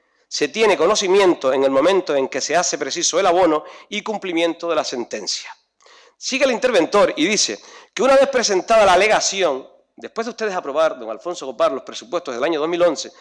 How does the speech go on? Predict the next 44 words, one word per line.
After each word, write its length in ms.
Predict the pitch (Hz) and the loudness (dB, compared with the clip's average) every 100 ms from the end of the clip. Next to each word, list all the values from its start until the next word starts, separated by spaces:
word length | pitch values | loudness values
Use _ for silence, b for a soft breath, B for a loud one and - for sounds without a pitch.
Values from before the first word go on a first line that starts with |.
| B B | B B
presupuestos 480 | - 113 110 170 180 | -10 -10 -8 -8 -6
que 60 | |
recordará 340 | 147 117 120 147 | -8 -6 -2 -4
usted 180 | - | -2
no 100 | 156 | -4
pudieron 220 | 139 147 139 | -2 -2 -2
entrar 220 | 123 160 | -2 -6
en 120 | 139 | -4
vigor 240 | 127 160 | -2 -4
debido 380 | 135 127 170 147 B B | -2 -4 -4 -4 B B
a 140 | - 117 | -8 -6
que 100 | 123 | -4
no 80 | |
se 140 | 175 190 | -4 -4
pudieron 260 | 151 175 | -4 -4
desestimar 460 | 175 151 147 135 165 | -4 -6 -8 -2 0
las 100 | 170 | 0
alegaciones 540 | 156 131 - 170 151 | -2 -4 -4 -4 -4
de 120 | 127 131 | -6 -2
la 200 | 135 127 | -2 -2
sentencia 640 | 135 120 190 165 135 117 B B - | -8 -6 -2 -2 -2 -6 B B -10
de 160 | 131 | -4
los 120 | 131 | -4
más 180 | 120 180 | -2 -6
de 60 | 156 | -6
tres 180 | 180 165 | -10 -10
millones 320 | 147 165 - | -6 -8 -8
trescientos 480 | 117 - 117 - - | -10 -8 -10 -10 -10
mil 180 | 170 - | -10 -4
euros, 320 | 147 117 101 - B B B | -4 -4 -8 -16 B B B
dice 240 | - - 254 | -8 -2 -2
el 80 | |
interventor 560 | 208 202 175 143 160 147 | -2 0 0 2 0 0
que 80 | 170 | 2
una 80 | 214 | 2
vez 100 | 240 | 2
presentadas 540 | 247 220 202 220 185 | -2 -2 0 2 2
las 80 | 170 | 2
alegaciones, 600 | 208 202 - 190 147 117 B B B | 0 0 0 2 0 -2 B B B
así 320 | - - 220 180 | -6 -4 -6 -2
como 500 | 208 185 151 - - - _ _ _ _ _ - B B B B _ | 2 4 4 2 -12 -20 _ _ _ _ _ -20 B B B B _
observada 540 | 185 165 175 175 247 | 0 2 2 4 4
la 80 | 254 | 4
sentencia, 760 | 220 214 - 226 196 151 131 | 2 -2 2 4 4 0 -4